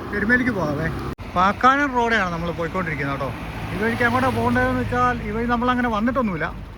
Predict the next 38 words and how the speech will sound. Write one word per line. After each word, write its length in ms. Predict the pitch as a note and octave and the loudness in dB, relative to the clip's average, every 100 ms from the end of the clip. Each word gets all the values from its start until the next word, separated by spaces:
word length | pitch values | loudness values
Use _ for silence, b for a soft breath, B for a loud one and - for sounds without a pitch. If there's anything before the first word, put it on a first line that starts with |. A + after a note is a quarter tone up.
| - | -10
കുറച്ച് 240 | D#3 - A3+ | -8 -4 -2
മുന്നേ 160 | G#3+ G#3 | -2 -2
പോയിട്ട് 180 | G3 F3+ | -2 -2
വരാം. 160 | A#2 - - - - | -4 -6 -16 -16 -8
അങ്ങനെ 180 | F3+ A3+ B3 | -2 2 4
വന്നപ്പോൾ 300 | A#3+ A#3+ A#3+ A3 | 4 4 2 4
പാക്കാനം 460 | G3 G3+ - B3 C4+ | 2 2 4 4 4
എന്ന് 100 | C4 | 2
പറഞ്ഞ 140 | A#3 A3 | -2 -2
സ്ഥലത്ത് 200 | G3+ G3+ | -2 -4
എത്തിയപ്പോൾ 240 | G3 F#3 F#3+ | -4 -4 -4
ഇവിടെ 140 | F3+ A3 | 0 0
ഒരു 80 | G3+ F#3+ | 0 -4
ചെറിയ 200 | F#3 G3+ G3 | -4 -4 -4
പുഴയൊക്കെ 360 | F3 G3 A3 D3 | -4 0 0 -2
കണ്ടേ. 200 | C3 C3+ D#3 - - - - - - - | -6 -4 -4 -8 -12 -10 -10 -8 -8 -6
നമ്മളൊരു 260 | - F#3+ F#3+ | -4 -2 2
പാലത്തിന് 320 | G3 G3+ A#3 G#3+ | 2 2 2 0
മുകളിലാണ് 240 | F#3 E3 D3+ | 2 2 2
നിൽക്കുന്നത്. 340 | D3 - - - - - - - - - F3 | 4 4 4 4 4 4 4 4 2 0 0
പാക്കാനം 380 | F#3+ A3+ A#3 C4 | 2 4 6 6
എന്ന് 120 | B3+ | 4
പറഞ്ഞൊരു 240 | A3 A3 - | 2 0 0
സിറ്റിയാണ് 420 | G3+ - G#3+ D#3 C#3 | -4 0 2 2 0
ഇത്. 120 | D3 D3+ - - - - - - - - - - - - - - - | -4 -6 -10 -12 -12 -12 -12 -12 -12 -12 -12 -12 -12 -12 -12 -12 -10
ഇത് 100 | F3 F3+ | -6 -4
ഇവിടുന്ന് 320 | F#3+ A3+ A#3+ B3 A3+ | -2 2 4 2 0
നമ്മൾ 160 | G#3+ A3 A3 | 0 -2 -2
കടന്നു 240 | G3 A3 A#3 | -2 0 0
വന്ന 140 | A#3 A#3+ | 0 0
ഒരു 80 | A#3+ | 0
വഴി 180 | A3+ A3+ A3+ - - | -2 -2 -6 -10 -6
ഇതായിരുന്നു. 340 | G3+ G3 F#3+ G3+ | -4 -2 -4 -8
പുഞ്ചവലിയിൽ 420 | F#3 G#3 A3 A3+ | -6 -4 -2 -2
നിന്ന് 100 | A3 | -2
ഇങ്ങോട്ട് 220 | G#3 A3 G#3 | -2 -4 -4
ഇറങ്ങി 180 | F#3+ F#3+ | -4 -4
വന്നേ. 140 | C#3+ | -6